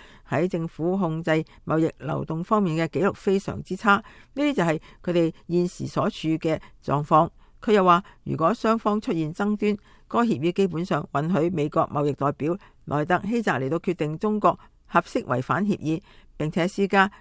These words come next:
佢想要嘅任何嘅懲罰，而中國就可以退出協議作為回應。世界經濟論壇年會定於一月二十一號至二十四號喺達沃斯舉行，美國總統特朗普將會出席，並且發表演講。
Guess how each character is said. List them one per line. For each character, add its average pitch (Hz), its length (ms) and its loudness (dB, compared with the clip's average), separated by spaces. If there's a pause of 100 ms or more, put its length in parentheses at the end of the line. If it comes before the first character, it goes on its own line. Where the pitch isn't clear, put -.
(100)
佢 160 140 0
想 165 300 -2
要 160 160 0
嘅 156 120 0
任 143 180 0
何 123 200 -6
嘅 160 140 -4
懲 - 180 -8
罰， 143 160 -2 (400)
而 185 160 0
中 302 160 -2
國 214 140 2
就 185 100 2
可 220 160 4
以 208 260 0
退 185 160 -2
出 180 140 -2
協 180 240 -4
議 151 220 -4 (180)
作 165 160 0
為 120 180 -2
回 123 160 -6
應。 165 260 -2 (380)
世 202 200 4
界 190 240 2
經 220 200 -2
濟 180 160 0
論 147 120 -4
壇 151 100 -4
年 127 180 -4
會 165 220 2 (180)
定 156 220 -4
於 214 180 2 (140)
一 214 180 2
月 160 200 2
二 156 40 -6
十 - 160 -4
一 208 80 2
號 190 220 2 (180)
至 180 140 -4
二 170 340 0
十 - 60 -10
四 170 140 0
號 156 120 2
喺 170 240 -2 (280)
達 156 220 2
沃 196 180 0
斯 - 180 -4
舉 151 180 -2
行， 139 200 -4 (320)
美 202 120 -2
國 233 120 2
總 220 120 0
統 240 200 0
特 165 100 -4
朗 165 140 0
普 170 180 0
將 208 180 2
會 175 80 0
出 208 140 -4
席， - 180 -2 (240)
並 156 160 -4
且 175 220 -2
發 160 160 -2 (100)
表 135 160 -6
演 175 300 -4
講。 160 260 0